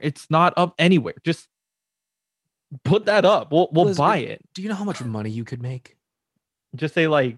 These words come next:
Speaker 1: you don't need, Jeff didn't even have to technically wear it. Just put
Speaker 2: Have Avalon model it. We'll buy it.
Speaker 1: Yeah, just put,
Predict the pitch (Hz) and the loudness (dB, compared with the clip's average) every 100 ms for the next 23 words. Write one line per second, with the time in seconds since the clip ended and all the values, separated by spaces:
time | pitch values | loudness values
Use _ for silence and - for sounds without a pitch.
0 | _ 147 175 214 208 147 135 113 131 143 | _ -2 2 2 0 -4 -6 -8 -4 -2
1 | 196 - 196 196 170 151 151 - 131 - | -2 0 2 2 0 0 -2 -2 -16 -6
2 | 139 143 135 127 113 127 123 110 - 147 | -4 -4 -2 0 2 2 2 0 -4 -4
3 | 143 - _ _ _ _ _ _ _ _ | -4 -8 _ _ _ _ _ _ _ _
4 | _ _ 170 156 190 208 208 _ _ _ | _ _ -12 -8 2 2 0 _ _ _
5 | - 160 - 156 160 160 147 139 131 123 | -6 -6 0 0 2 0 2 2 0 0
6 | 107 113 117 113 107 87 _ 107 123 160 | -4 -4 -2 -2 -4 -8 _ -16 0 2
7 | 139 - 156 - - 208 | 2 -2 -10 -6 2 2